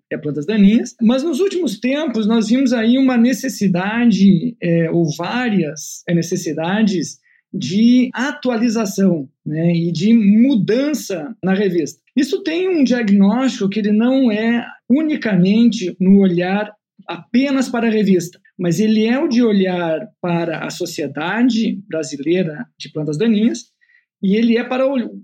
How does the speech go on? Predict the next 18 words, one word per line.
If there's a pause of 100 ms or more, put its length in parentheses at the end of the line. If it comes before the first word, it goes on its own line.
o
olhar
também
na
agricultura, (220)
é,
do
Brasil
e
da
América
do
Sul. (360)
Então,
nós,
é,
já (460)
em